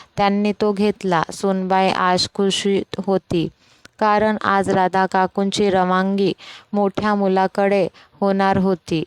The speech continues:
राधा काकूला तीन मुलं म्हणून चार चार महिने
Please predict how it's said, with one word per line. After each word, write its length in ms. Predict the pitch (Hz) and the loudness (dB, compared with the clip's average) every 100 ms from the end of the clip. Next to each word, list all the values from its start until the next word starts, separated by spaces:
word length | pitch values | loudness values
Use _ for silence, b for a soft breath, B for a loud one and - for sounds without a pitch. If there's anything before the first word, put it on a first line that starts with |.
| - - | -6 -2
राधा 340 | 175 160 180 | -2 0 -2
काकूला 580 | - 180 - 202 196 170 - | 0 -2 0 0 2 0 0
तीन 240 | 190 190 | -2 0
मुलं 400 | 196 202 202 180 | -2 0 2 2
म्हणून 420 | - 185 196 208 190 | 0 0 0 0 -2
चार 340 | - 190 175 | 0 2 2
चार 240 | - 196 | 2 0
महिने 460 | 196 202 208 214 202 | 2 0 0 0 -2